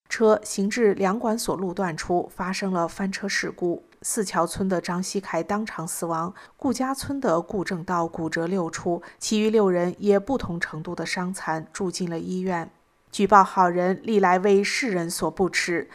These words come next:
可是在中共统治中国的六十多年中，这种现象却大面积存在着。其根本原因就是因为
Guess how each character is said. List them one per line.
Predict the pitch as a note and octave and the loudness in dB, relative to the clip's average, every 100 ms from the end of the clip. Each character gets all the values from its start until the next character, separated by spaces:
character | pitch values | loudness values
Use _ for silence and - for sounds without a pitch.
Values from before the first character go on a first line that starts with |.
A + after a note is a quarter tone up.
| - - | -20 -4
可 | G#3+ | 0
是 | F#3+ F#3 | 0 4
在 | G3 F3 | 6 4
中 | E3+ G3 G3 | 2 0 0
共 | F#3+ | -2
统 | - F3+ F3 | -2 -4 -2
治 | F#3+ | -2
中 | A#3+ B3 | 0 0
国 | A3 | 0
的 | E3 F3+ | 2 2
六 | G#3+ F3 | 2 0
十 | E3 | -2
多 | F#3+ F#3+ | -2 0
年 | E3 F3 | -2 -2
中， | A3 A3+ - - - | 0 -2 -4 -20 -10
这 | - C#4 | -2 0
种 | F3+ | 0
现 | F#3 C#4 G#3+ | 0 -2 -2
象 | F#3 G#3 F3 - | 0 0 -2 -4
却 | - D#3+ | -4 -4
大 | F#3+ F3 | -4 -4
面 | E3+ E3+ | -4 -4
积 | E3+ | -6
存 | D#3+ E3+ | -8 -10
在 | D#3 F3+ E3 | -8 -8 -4
着。 | E3+ D3 - - | 0 -2 -4 -12
其 | - A3+ | -6 -4
根 | A#3 D4+ | 0 0
本 | C#4+ F#3 | 2 0
原 | F#3 E3+ F#3 | 0 -4 -2
因 | A3 - - | -2 -4 -6
就 | - F#3 | 0 0
是 | F#3 | 0
因 | F3+ F#3+ | 0 2
为 | E3+ F3+ | 2 0